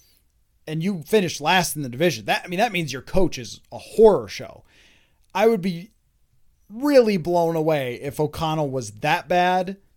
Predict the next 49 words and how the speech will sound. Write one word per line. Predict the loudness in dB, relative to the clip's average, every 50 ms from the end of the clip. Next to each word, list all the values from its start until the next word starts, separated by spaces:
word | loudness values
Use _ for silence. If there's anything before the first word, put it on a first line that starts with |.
| _
that | -4 -2 -2 -2
he | -4 -6 -6
could | -6 -6 -4
sink | -2 -2 -2 0 0 0 0 -2 -6 -12 -20 -20 -12 -4
the | -2 0
unsinkable | 0 0 -2 -2 -2 -2 0 0 0 0 -2 0 0 -2 -2
Kirk | -2 0 0 0 0 -2 -4
that | -8 -8 -6 -8
you | -8
can't | -6 -4 -4 -4 -4 -4
bring | -4 -4 -2 -2
below | -2 -2 0 0 0 0
<laughs> |
seven | 0 -2 0 0 0 0 0 -2 -2
games, | -2 -2 -2 -2 -2 -2 -4 -4 -8 -14 -18 -20 -20 -20 -20 -14 -10
uh, | -6 -6 -6
for | -4 -2 -2 0
winning. | 0 0 0 0 0 -2 -4 -8 _ _ _ _ _ _ _ _ _ _ _ _
But | 0 2 2
I | 2
could | 2 2 0 0 0
see | 0 0 0 0
the | 0 0
Lions | -2 -2 -2 0 0 0 0 -2 -2 -4
beating | -4 -4 -4 -2 -2 -2 -2
them | -2 0 -2
in | -2 -2
the | -4
division. | -6 -6 -4 -4 -4 -4 -6 -8 -10
I | -10
just, | -10 -8 -8 -8 -8 -10 _ -8
they | -6 -6 -6
have | -4 -4 -4 -4 -6
all | -6 -8 -6 -4 -2 -2 -2 -2
the | -4 -6 -8 -6 -6
earmarks | -6 -4 -2 -2 -2 -2 -4 -6 -8
of | -8
a | -10
team, | -8 -6 -4 -4 -2 -2 -2 -4
as | -4 -6 -6
weird | -8 -8 -6 -6 -6 -4 -4
as | -4 -4 -4
it | -4 -4
is | -4 -6 -6
to | -6 -6
say | -4 -4 -2 -2
about | -2 -2 -2 -4 -4
the | -4 -6
Lions, | -4 -4 -2 -2 -2 -4 -4 -6 -8